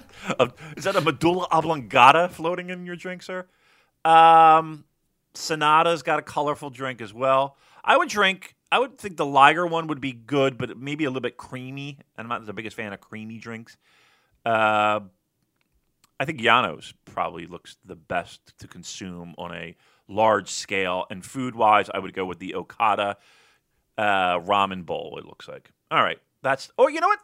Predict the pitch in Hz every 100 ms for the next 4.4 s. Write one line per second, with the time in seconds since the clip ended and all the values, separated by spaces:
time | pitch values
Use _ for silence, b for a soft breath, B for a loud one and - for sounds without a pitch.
0 | - 240 220 294 392 180 104 185 165 196
1 | 208 240 269 277 - - - - _ -
2 | 302 302 95 85 92 82 123 117 98 139
3 | 190 - 202 220 123 123 175 175 127 139
4 | 170 196 156 101